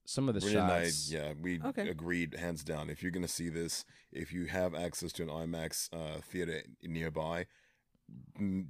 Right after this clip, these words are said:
Speaker 2: make that move, 'cause it's,
Speaker 1: Yeah.
Speaker 2: it, it, you'll, you'll thank yourself for it.
Speaker 3: Okay.
Speaker 1: Just gorgeous shots. Uh, my eyes were widened a number
Speaker 2: Mm.
Speaker 1: of times
Speaker 3: Hmm.
Speaker 1: throughout.
Speaker 3: All right.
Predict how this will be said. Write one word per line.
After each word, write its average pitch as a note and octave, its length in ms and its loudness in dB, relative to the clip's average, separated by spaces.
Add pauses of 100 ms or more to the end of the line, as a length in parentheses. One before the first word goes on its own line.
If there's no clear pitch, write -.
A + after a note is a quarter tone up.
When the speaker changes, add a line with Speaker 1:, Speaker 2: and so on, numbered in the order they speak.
(120)
Speaker 2:
make F#2 320 0
that D#2+ 200 0
move, D2+ 420 -8
'cause D#2+ 180 -4
it's, E2+ 220 -2
Speaker 1:
Yeah. D#2+ 80 -2
Speaker 2:
it, E2+ 200 -2
it, E2 100 -2
you'll, E2+ 340 0
you'll D#2+ 300 -2
thank D#2+ 300 -6
yourself - 320 -8
for - 260 -12
it. - 80 -14 (200)
Speaker 3:
Okay. D#4+ 240 -4 (100)
Speaker 1:
Just A2 200 2
gorgeous A2 300 4
shots. D#2+ 520 -4
Uh, E2+ 380 -6 (320)
my F#2+ 220 0
eyes F#2+ 260 4
were E2+ 200 0 (240)
widened F2 640 0 (140)
a - 80 -2
number E2+ 260 0
Speaker 2:
Mm. - 20 -2
Speaker 1:
of E2 80 -8
times - 500 -4
Speaker 3:
Hmm. C#4+ 180 2
Speaker 1:
throughout. E2+ 380 0 (140)
Speaker 3:
All A#3+ 140 -2
right. A#3 240 -2